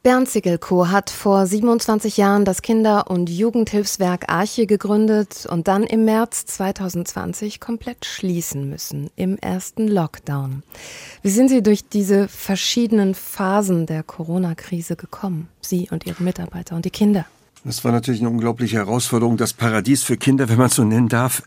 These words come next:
Speaker 2: zu schließen über Nacht. Das wollte ich eigentlich gar nicht wahrhaben. Ich hatte dann an dem Tag, wo es beschlossen worden ist von der Bundesregierung, noch gesagt, wir machen nicht zu. Musste mich aber dann doch bis zum Nachmittag entscheiden, das zu machen und habe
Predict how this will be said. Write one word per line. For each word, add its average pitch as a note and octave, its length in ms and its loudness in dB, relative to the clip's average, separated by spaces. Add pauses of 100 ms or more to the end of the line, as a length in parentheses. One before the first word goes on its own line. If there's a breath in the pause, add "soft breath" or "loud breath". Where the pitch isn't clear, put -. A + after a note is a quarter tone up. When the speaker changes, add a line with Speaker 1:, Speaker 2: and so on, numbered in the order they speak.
Speaker 2:
zu - 160 -2
schließen C#3+ 360 2
über G2+ 220 -4
Nacht. A#2 340 -6
Das - 480 -6
wollte B2+ 300 2
ich A2+ 100 0
eigentlich A#2+ 200 2
gar A#2 100 0
nicht G2+ 160 -2
wahrhaben. A#2 420 -2
Ich G2+ 120 -4
hatte G#2+ 160 -4
dann A2 400 0
an G#2 180 -6
dem G2+ 200 -4
Tag, A2+ 260 -4
wo A2 120 0
es G#2+ 120 0
beschlossen A2+ 460 -6
worden A2 160 0
ist G#2+ 100 -4
von G#2+ 100 0
der G2+ 80 0
Bundesregierung, G#2+ 580 0
noch G2+ 100 -4
gesagt, G#2 260 -2
wir G2+ 80 2
machen G2+ 240 0
nicht B2+ 200 0
zu. C#3 260 4 (800 loud breath)
Musste A#2+ 280 2
mich A#2 160 2
aber A2 120 2
dann A2 180 2
doch A2+ 120 -2
bis - 180 -6
zum G#2+ 120 -2
Nachmittag G#2 340 -4
entscheiden, G#2 420 -4
das - 380 -6
zu - 160 -4
machen A2 400 0
und G#2 180 -2
habe A2+ 140 -6